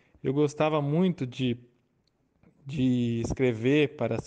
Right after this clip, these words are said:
para a criançada e escrever, é, histórias, era muito gostoso. Mas hoje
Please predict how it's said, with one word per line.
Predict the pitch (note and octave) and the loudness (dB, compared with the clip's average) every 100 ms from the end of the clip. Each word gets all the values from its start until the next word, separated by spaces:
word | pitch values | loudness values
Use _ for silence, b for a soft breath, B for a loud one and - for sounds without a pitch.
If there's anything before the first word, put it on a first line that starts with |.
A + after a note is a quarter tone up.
| - | -8
para | A#2+ A2+ | -4 -4
a | |
criançada | - B2 A2+ - B2 C#3 E3 D#3+ C3+ B2+ | -2 -2 -2 -4 0 2 2 2 2 0
e | |
escrever, | B2 - B2 G#2+ A#2+ C#3 D3 C3+ A2 b b b b | 0 -2 -2 -2 2 2 4 2 0 b b b b
é, | A2 A2+ A2 | -2 0 0
histórias, | A2 - B2 D3+ D#3+ C#3+ A#2+ B2 | -4 0 4 4 4 4 2 0
era | D#3 | 0
muito | E3+ F#3+ G3 | -2 -2 -2
gostoso. | F#3 - B2+ A2+ G#2 - _ - - _ _ _ - | -2 -2 -2 -2 -2 -10 _ -20 -20 _ _ _ -4
Mas | G3 B3+ E4 D#4 F3+ | 0 2 2 2 4
hoje | G3 B3 A3+ | 4 4 4